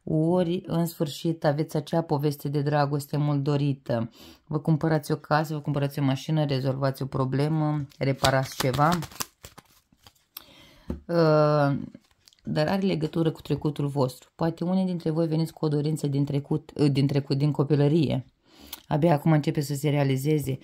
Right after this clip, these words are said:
Se vede ceva foarte vechi care se deblochează acum în prezent. Dar în fața voastră o să vină un succes foarte mare,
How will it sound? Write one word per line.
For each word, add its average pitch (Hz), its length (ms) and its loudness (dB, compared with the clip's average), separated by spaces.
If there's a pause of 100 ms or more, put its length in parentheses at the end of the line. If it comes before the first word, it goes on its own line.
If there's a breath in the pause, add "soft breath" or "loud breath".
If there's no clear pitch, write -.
(280 loud breath)
Se - 160 -6
vede 160 280 2
ceva 151 260 0
foarte 147 340 -2
vechi 151 280 -2
care 151 200 -2
se 147 160 -4
deblochează 143 680 0
acum 151 280 -2
în 143 80 4
prezent. 139 760 0
Dar 147 180 4
în 139 80 4
fața 147 320 -2
voastră 160 600 0 (440 loud breath)
o - 120 0
să 156 160 2
vină 160 240 4
un 151 140 4
succes 147 680 -2 (200)
foarte 156 420 -2
mare, 135 580 2